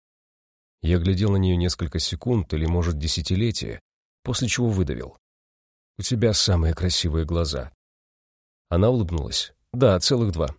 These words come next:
Я пришла сказать, что твои собаки у нас. Хорошо?» Кивком Киппи как бы подталкивала меня въехать в смысл ее слов. Мы с Вапсом сегодня вызволили их из полицейского участка Лансинга.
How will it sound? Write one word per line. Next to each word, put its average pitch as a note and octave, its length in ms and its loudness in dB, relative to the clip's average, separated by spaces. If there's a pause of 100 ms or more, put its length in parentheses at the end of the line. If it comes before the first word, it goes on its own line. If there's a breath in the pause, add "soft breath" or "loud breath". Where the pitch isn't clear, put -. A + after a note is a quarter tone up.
(440)
Я G2 180 4
пришла A2 300 -2
сказать, A#2 340 2
что - 160 -2
твои G2+ 200 2
собаки G2+ 500 0
у F#2+ 80 2
нас. D#2+ 340 -2 (160)
Хорошо?» F#2 480 0 (840)
Кивком F#2 480 2
Киппи F2+ 320 -2
как F2 200 2
бы F2+ 120 0
подталкивала E2+ 720 0
меня G#2 260 2
въехать B2 340 -2
в - 60 -4
смысл G#2+ 360 0
ее E2 180 0
слов. - 400 -8 (520)
Мы C3+ 180 2
с - 120 0
Вапсом C3+ 320 0
сегодня A2+ 400 2
вызволили G#2+ 480 2
их G2+ 200 -2
из - 100 -4
полицейского G2 560 0
участка G2+ 440 0
Лансинга. E2+ 640 -2